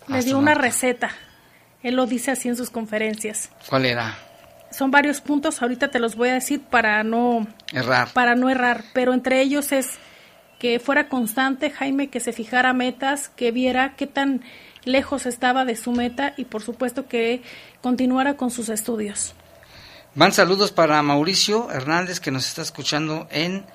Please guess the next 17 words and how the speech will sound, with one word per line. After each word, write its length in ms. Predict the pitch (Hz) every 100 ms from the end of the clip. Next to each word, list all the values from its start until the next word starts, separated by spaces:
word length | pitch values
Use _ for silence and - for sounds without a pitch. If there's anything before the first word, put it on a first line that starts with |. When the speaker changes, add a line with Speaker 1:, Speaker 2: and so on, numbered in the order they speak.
| - - - -
Speaker 2:
Dallas, 480 | 127 156 180 170 127
en 160 | 117
Texas. 640 | - 156 - 104 - - -
¿Cómo 200 | 139 147
está 140 | 160
el 200 | 151 135
tiempo 300 | 147 151 147
allá? 280 | 127 123 143
Me 240 | 147 143 151
imagino 340 | 151 143 190
que 60 | 160
está, 180 | 180 175 - - - -
no 100 | 139
sé 140 | 139 -
si 140 | 135
esté 200 | - 147
frío 320 | 143 151 147